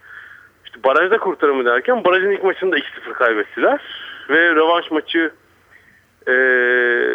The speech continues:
geçen pazar akşamıydı herhalde Monumental Stadı'nda. Orada da altıncı dakika öne geçmelerine rağmen bir bir bitirdiler maçı. Penaltıyı da kaçırdılar ve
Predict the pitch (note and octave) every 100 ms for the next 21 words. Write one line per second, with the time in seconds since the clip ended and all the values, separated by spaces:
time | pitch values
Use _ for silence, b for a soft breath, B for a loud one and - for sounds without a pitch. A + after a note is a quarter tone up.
0 | B2 A#2+ A2+ A#2+ - C#3 C3 B2 B2 A#2+
1 | - A2 G#2 G#2 G#2 G2+ G#2 G#2+ A2 A2
2 | A2 A#2 G#2+ - G#2 C3+ G#3+ D#3+ D#3 E3+
3 | D#3+ D#3 - _ - C3+ C3 - D#3 C#3+
4 | - C#3 D3 C#3+ - C#3 C#3+ C#3+ B2 E3
5 | A3+ B B B B B _ _ _ _
6 | _ _ _ - E3+ D#3+ D3 F#3+ F#3+ F#3
7 | G3 G#3 F#3 - F#3 D3+ D#3 D3 D3 -
8 | - A#2+ G#2+ G3+ G3 E3+ F3+